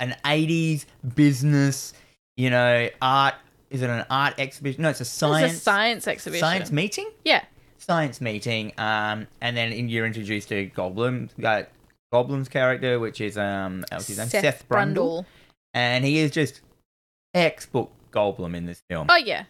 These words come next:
Speaker 1: Like, more the Goldblum than Goldblum. Like, more than Jurassic Park.
Speaker 2: Yes. So this is throughout my, all my notes are basically like, so not only do we have the evolution of, um, him becoming Brundlefly,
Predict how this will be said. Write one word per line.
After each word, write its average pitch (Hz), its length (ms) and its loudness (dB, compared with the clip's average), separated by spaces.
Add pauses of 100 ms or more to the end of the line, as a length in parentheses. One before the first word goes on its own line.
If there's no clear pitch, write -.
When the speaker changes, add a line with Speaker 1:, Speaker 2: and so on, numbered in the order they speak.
(120)
Speaker 1:
Like, 123 180 2
more 170 380 6
the 185 60 0
Goldblum 147 540 6
than 127 160 0
Goldblum. 98 560 0
Like, 113 140 0
more 202 280 6
than 190 120 2
Jurassic 131 300 0
Park. 127 440 -2 (340)
Speaker 2:
Yes. 214 340 2 (140)
So 277 320 4
this 262 460 -4
is 269 460 -2 (120)
throughout 214 500 2 (540)
my, 202 300 2
all 233 160 6
my 208 200 2
notes 185 560 -6
are 196 80 0
basically 185 560 0
like, 180 380 2
so - 140 -8
not 196 220 2
only 214 240 0
do 208 100 -4
we 208 360 -4
have 185 300 -2
the 185 160 0
evolution 185 580 -2
of, 170 300 -4 (320)
um, 175 360 0
him 175 280 -4
becoming 170 380 -6 (200)
Brundlefly, 175 840 0